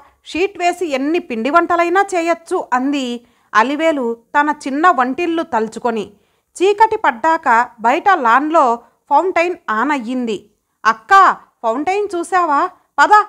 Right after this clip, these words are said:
అక్కడ ఫోటో దిగుదాం." అలివేలు చేయి పట్టుకొని లాక్కెళ్ళింది రత్న. బయట మేనత్త కూతురు ఎదురొచ్చింది. "నువ్వు కూడా రావే, ఫోటో దిగుదాం" అంది రత్న. "నేను వెళ్తున్నానే" అంది చెప్పుల స్టాండ్ దగ్గర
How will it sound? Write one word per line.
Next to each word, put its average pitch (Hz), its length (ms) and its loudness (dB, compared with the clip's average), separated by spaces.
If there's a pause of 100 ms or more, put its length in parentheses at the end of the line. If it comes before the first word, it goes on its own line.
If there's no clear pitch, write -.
(160)
అక్కడ 294 280 -2
ఫోటో 339 360 0
దిగుదాం." 339 480 0 (280)
అలివేలు 302 380 -2
చేయి 294 300 -4
పట్టుకొని 302 460 -6
లాక్కెళ్ళింది 247 880 -2
రత్న. 202 440 -4 (640)
బయట 330 240 4 (100)
మేనత్త 359 440 -2
కూతురు 311 420 -6
ఎదురొచ్చింది. 254 880 -4 (240)
"నువ్వు 269 240 0
కూడా 403 300 4
రావే, 294 480 0 (100)
ఫోటో 320 300 2
దిగుదాం" 294 480 -4 (100)
అంది 233 580 -6
రత్న. 208 440 -2 (560)
"నేను 302 240 2
వెళ్తున్నానే" 349 880 0 (140)
అంది 262 500 -4 (100)
చెప్పుల 381 280 0
స్టాండ్ 294 360 -2
దగ్గర 233 500 2